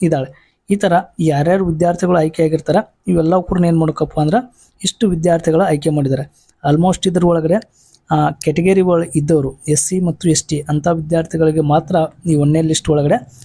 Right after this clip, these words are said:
ಸೆಲೆಕ್ಷನ್ಸ್ ಆಗಿದ್ದಾರೆ. ಇನ್ನು ನಿಮ್ಮ ಮಾರ್ಕ್ಸ್‌ಗಳು ಇದ್ದವಪ್ಪ ಅಂದ್ರೆ ಸೆಕೆಂಡ್ ಲಿಸ್ಟ್ ಒಳಗಡೆ ಅಥವಾ ಥರ್ಡ್ ಲಿಸ್ಟ್ ಒಳಗಡೆ ಬರ್ತಿರ್ತಿರ್ತಾರೆ. ನಿಮ್ಮ ಮಾರ್ಕ್ಸ್‌ಗಳು ಎಷ್ಟಿದಾವೆ ಅಂತೇಳಿ ಕಾಮೆಂಟ್ ಬಾಕ್ಸ್‌ನಲ್ಲಿ ಕಾಮೆಂಟ್ ಮಾಡ್ರಿ. ಈ ಥರ ಒಂದನೇ ಲಿಸ್ಟ್‌ನ ನೀವು ನೋಡ್ಕೋಬೋದು.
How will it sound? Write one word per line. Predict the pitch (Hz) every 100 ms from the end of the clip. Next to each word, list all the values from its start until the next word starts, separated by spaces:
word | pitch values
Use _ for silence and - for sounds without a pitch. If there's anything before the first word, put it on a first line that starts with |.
| -
ಸೆಲೆಕ್ಷನ್ಸ್ | - 151 - 160 147
ಆಗಿದ್ದಾರೆ. | 143 143 196 - _ _ _ 175
ಇನ್ನು | 202 214 226 _ 185
ನಿಮ್ಮ | 170 175 165
ಮಾರ್ಕ್ಸ್‌ಗಳು | 160 165 - 170 170 185 - _ 160
ಇದ್ದವಪ್ಪ | 160 170 156 147
ಅಂದ್ರೆ | 147 233 - -
ಸೆಕೆಂಡ್ | 160 165 165
ಲಿಸ್ಟ್ | 165 -
ಒಳಗಡೆ | 151 147 147 202 160 _ _ _ _
ಅಥವಾ | 165 165
ಥರ್ಡ್ | 151 151
ಲಿಸ್ಟ್ | 147 -
ಒಳಗಡೆ | 151 139 143 - - 143
ಬರ್ತಿರ್ತಿರ್ತಾರೆ. | 139 139 135 139 185 202 -
ನಿಮ್ಮ | 160 147
ಮಾರ್ಕ್ಸ್‌ಗಳು | 151 - 175 160
ಎಷ್ಟಿದಾವೆ | - 151 151
ಅಂತೇಳಿ | 143 208 175 170 _ _ _
ಕಾಮೆಂಟ್ | 165 160 165
ಬಾಕ್ಸ್‌ನಲ್ಲಿ | 151 147 160 202
ಕಾಮೆಂಟ್ | 151 143 147 135
ಮಾಡ್ರಿ. | 131 131 _ _ _ _
ಈ | 196
ಥರ | 208 175 180 -
ಒಂದನೇ | 165 165
ಲಿಸ್ಟ್‌ನ | 165 160 - 151 247 -
ನೀವು | 170 247 269
ನೋಡ್ಕೋಬೋದು. | 165 143 143 131 120